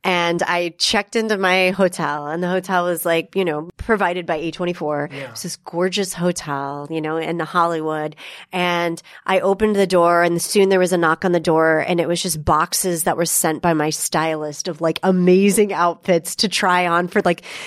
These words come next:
Speaker 1: the premiere or, like, you know, the, one of the, the big events in L A. And I just, I was like, I sat there in the room, like, looking out, and I just, like, started crying and was like, "Not all days are like this."
Speaker 2: Yeah.
Speaker 1: Like,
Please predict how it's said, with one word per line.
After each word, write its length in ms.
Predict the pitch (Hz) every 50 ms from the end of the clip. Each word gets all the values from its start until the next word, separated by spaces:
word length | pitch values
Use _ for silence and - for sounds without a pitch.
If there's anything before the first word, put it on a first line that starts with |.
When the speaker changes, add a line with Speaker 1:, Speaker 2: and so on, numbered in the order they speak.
| - - -
Speaker 1:
the 120 | 190 214
premiere 800 | 180 - - - - 226 214 202 202 190 190 185 185 185 175 180
or, 60 | 196
like, 220 | 196 196 190 185 -
you 120 | 240 247
know, 80 | 220 202
the, 100 | 196 208
one 180 | 190 202 202 202
of 80 | 185
the, 280 | 180 185 185 180 180 175 - - - - - -
the 100 | 196 202
big 240 | 165 208 202 180 190
events 480 | 196 180 175 180 170 180 185 180 -
in 100 | 208 180
L 220 | 170 175 175 170 175
A. 260 | 170 170 170 170 170
And 160 | 143 185 196
I 120 | 208 214 208
just, 340 | 190 233 240 233 - - -
I 120 | 208 220
was 160 | 220 226 208
like, 240 | 226 208 202 - - - - - - -
I 80 | 220
sat 400 | 208 - - 262 240 262 302 294
there 260 | 226 185 165 165 165
in 100 | 170 180
the 100 | 185 190
room, 360 | 180 185 190 180 165 156 160 175
like, 160 | 175 170 165
looking 320 | 190 190 - 233 214 190
out, 320 | 165 156 156 160 180 - - -
and 280 | - 190 180 180 175 170
I 100 | 170 180
just, 260 | 170 190 180 - -
like, 120 | 220 196
started 260 | - - 220 196 185 185
crying 460 | - - 190 185 190 185 180 175 170 170
and 60 | 170
was 100 | 165 170
like, 320 | 175 170 175 _ _ -
"Not 240 | 180 196 208 240 247
all 140 | 262 247 226
days 260 | 214 196 196 185 180
are 80 | 170 160
like 220 | 147 147 156 -
this." 360 | - - - - - - - _
Speaker 2:
Yeah. 160 | - 139 123 220
Speaker 1:
Like, 140 | 226 220